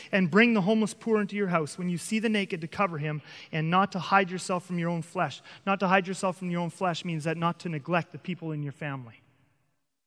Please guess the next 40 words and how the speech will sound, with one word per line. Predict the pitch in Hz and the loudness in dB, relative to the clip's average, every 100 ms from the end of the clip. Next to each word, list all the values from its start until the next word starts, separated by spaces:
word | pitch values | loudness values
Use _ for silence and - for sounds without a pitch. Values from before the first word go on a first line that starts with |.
| _ - | _ -8
and | 147 | 0
not | 202 196 | 0 0
to | 170 | -6
hide | - 190 165 147 139 - _ _ _ _ _ _ | 0 0 0 -2 -6 -12 _ _ _ _ _ _
from | 185 | -2
your | 175 175 | 0 0
own | 165 139 | 0 -2
flesh. | - - 165 151 - - - _ _ _ _ _ _ _ _ _ _ _ _ | -8 -8 -4 -4 -6 -10 -12 _ _ _ _ _ _ _ _ _ _ _ _
What | 202 233 | 4 6
God | 240 254 233 | 10 10 10
is | 254 233 | 6 0
keeping | - 247 214 185 | -2 -2 0 -2
track | - 214 208 190 | 2 4 4 2
of, | 160 | -2
he's | 147 185 - | -2 -4 0
not | 240 247 | 0 0
keeping | - 226 208 | -2 -4 -4
track | 180 220 208 202 | 0 2 2 2
of | 170 | -4
the | 160 | -2
hours | - 196 196 196 165 | 4 4 4 -2 -4
in | 165 | -6
prayer | 208 196 | -2 -2
and | 185 | -2
the | 156 | -4
days | 175 180 | -2 -2
of | 156 | -4
fasting. | - 175 180 - 147 | -4 -2 -2 -4 -8
What | 156 | -4
he | 185 | -2
is | 214 | -4
keeping | - 185 170 | -6 -8 -6
track | - 170 160 | 0 0 0
of | 151 139 - - - | -6 -8 -14 -20 -6
is | - 156 | -2 0
your | 156 - | -2 0
every | 196 190 185 | 2 2 0
single | 190 - 180 165 | -6 -4 -4 -4
interaction | 165 175 165 160 151 - 165 | -6 -8 -4 -4 -4 -6 -8
with | 143 | -8